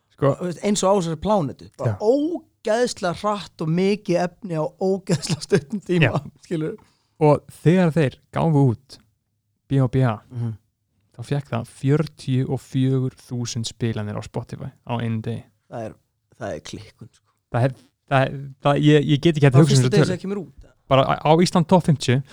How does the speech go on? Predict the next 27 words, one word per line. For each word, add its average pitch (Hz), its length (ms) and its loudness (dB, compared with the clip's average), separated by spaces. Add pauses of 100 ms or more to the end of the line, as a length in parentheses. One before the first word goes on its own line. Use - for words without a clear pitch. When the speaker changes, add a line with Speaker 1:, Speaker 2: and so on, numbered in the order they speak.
(200)
Speaker 1:
þetta 165 200 -2
var 165 80 0
þegar 151 100 0
Spotify 160 320 -2
var 160 120 0
ekki 135 120 -8
svona 120 160 -4
það 170 160 0
mikið 123 80 2
Speaker 2:
Já. 165 80 4
Speaker 1:
notað. - 160 -4
Þetta 113 160 -2
var 156 100 4
Speaker 2:
Ég 160 60 -2
er 143 80 6
Speaker 1:
fyrir 123 80 2
Speaker 2:
bara - 100 -6
Speaker 1:
kannski 135 220 2
Speaker 2:
hræddur, 131 160 2
Speaker 1:
þremur 160 240 4
árum. 170 240 2
Speaker 2:
hræddur 160 640 -8
fyrir 156 360 -4
egóið 156 200 -6
mitt 156 180 -4
að - 140 -8
sjá 165 80 -2